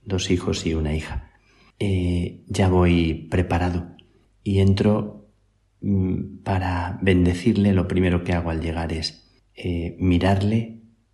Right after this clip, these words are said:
le pongo mi mano en su frente. Siempre me gusta mucho este gesto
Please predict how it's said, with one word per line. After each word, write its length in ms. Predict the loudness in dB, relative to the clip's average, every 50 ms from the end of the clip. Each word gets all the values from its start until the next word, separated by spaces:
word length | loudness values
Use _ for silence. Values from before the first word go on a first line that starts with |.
| _
le 400 | -2 -2 0 0 0 -2 -2 -4
pongo 400 | -4 -2 0 2 2 2 2 2
mi 160 | 2 2 2
mano 360 | 2 2 2 2 0 0 0 -2
en 160 | -2 -4 -6
su 160 | -6 -6 -8
frente. 520 | -6 -2 -2 0 0 0 0 -2 -4 -6
Siempre 380 | -6 -4 -2 -2 0 0 0 0
me 120 | 0 0
gusta 280 | 2 0 0 0 -2 -2
mucho 260 | 0 0 -2 -2 -4
este 220 | -6 -6 -6 -8 -10
gesto 420 | -8 -8 -8 -8 -8 -12 -16 -20